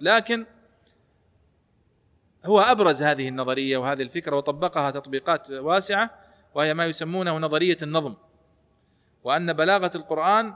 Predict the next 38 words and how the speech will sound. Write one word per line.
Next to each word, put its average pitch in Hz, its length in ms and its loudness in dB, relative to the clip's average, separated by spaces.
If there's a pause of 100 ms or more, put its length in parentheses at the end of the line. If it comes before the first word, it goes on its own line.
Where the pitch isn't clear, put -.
هو 180 240 0
في 175 140 -2
توخي 214 640 -2 (720)
أسلوب 202 360 -2
العرب 196 340 4
في - 60 -14
النظم، 180 360 -2 (1120)
تقديم 175 380 -2
الفاعل 165 460 2
والتأخير، 160 540 -4
ولذلك 214 420 0
أسلوب 208 340 -6
التقديم 208 500 -4
والتأخير 202 500 -4
من 208 140 -6
أبرز 214 320 -2
الأس-، 190 260 -4
أس-، 170 220 -10
الأساليب 170 680 -6
البلاغية 165 580 0
في - 120 -12
اللغة 147 220 -2
العربية. 120 380 -6 (1300)
يعني 135 200 -4
في 170 80 -4
قوله 208 320 4
سبحانه 190 380 -2
وتعالى: 185 320 2
"إياك 180 440 2
نعبد 175 380 0
وإياك 170 420 -2
نستعين"، 127 440 -12
قدم 185 360 -2
المفعول 170 420 -4
به 190 220 -2
على 165 140 0
الفاعل، 135 320 -4
صح؟ 208 300 -6